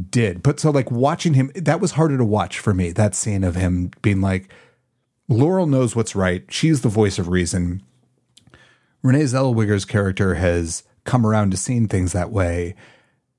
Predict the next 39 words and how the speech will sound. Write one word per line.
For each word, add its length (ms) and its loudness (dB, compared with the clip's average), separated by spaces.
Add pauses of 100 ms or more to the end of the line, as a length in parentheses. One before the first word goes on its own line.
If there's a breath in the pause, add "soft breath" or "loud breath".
(220)
But 100 2
we 120 2
also 200 0
know 120 2
how 160 2
attracted 460 -2
she 160 -2
is 180 -2
to 560 2 (200 loud breath)
Jerry 260 2
Maguire, 840 0 (360 soft breath)
like, 360 2
the 160 2
actual 300 -2
person 420 -2
and 240 0
the 80 -2
aspirational 680 -2
person. 640 0
And 140 2
so 140 -4
we'll, 280 -2
we 180 0
know 320 4
that 200 0
if 180 0
he 120 0
promises 560 0
her 140 0
this, 440 -4 (500 soft breath)
she'll 240 2
go 260 0
for 340 -2
it. 160 -6 (480)
And 140 2
he 140 2
knows 220 0
that 220 -6
too. 480 -2